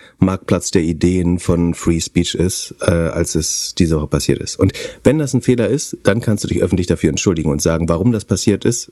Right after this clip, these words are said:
ähm, dass das nie wieder passieren wird. Aber das macht man nicht, sondern man, man merkt, oh, Shitstorm, äh, droht. Deswegen rollen wir still und leise mal zurück, dadurch, dass Leute es mitbekommen haben. Ähm, und dann musst du davon ausgehen, dass es, äh, intentional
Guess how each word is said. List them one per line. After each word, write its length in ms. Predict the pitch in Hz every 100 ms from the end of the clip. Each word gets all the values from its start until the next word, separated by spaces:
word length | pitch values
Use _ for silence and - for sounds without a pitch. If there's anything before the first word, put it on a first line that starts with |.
| _
ähm, 500 | 95 87 85 85 82 - -
dass 160 | 85
das 160 | 87 104
nie 120 | 110
wieder 160 | 117 95
passieren 360 | 87 - 80
wird. 100 | 80
Aber 120 | 85
das 160 | 90 - - - -
macht 240 | 98 -
man 80 | 80
nicht, 120 | 80
sondern 380 | 87 87 87 85
man, 240 | 92 85
man 20 | -
merkt, 440 | - 98 117 -
oh, 360 | 120 123 120 120
Shitstorm, 680 | - 127 - - 113 123 143 - _
äh, 220 | 117 117
droht. 380 | 113 107 131 - - - - -
Deswegen 320 | 98 104 104
rollen 360 | 92 98 104
wir 160 | 98 95
still 200 | - 104
und 120 | 98
leise 240 | 92 90 95
mal 180 | 85 85
zurück, 300 | 85 117 -
dadurch, 200 | 87 90
dass 140 | 90
Leute 180 | - 87
es 60 | -
mitbekommen 480 | 104 - - 80 82
haben. 240 | 80 113 _ - - _ _
Ähm, 520 | 90 87 85 82 80 127 _ _ _ _ _ _ _ _
und 160 | - 98
dann 100 | 98
musst 220 | 113 -
du 40 |
davon 220 | 95 85 87
ausgehen, 380 | 90 - 90
dass 160 | 85 85
es, 260 | 85 - -
äh, 420 | 92 82 - -
intentional 640 | 90 101 85 - 80 82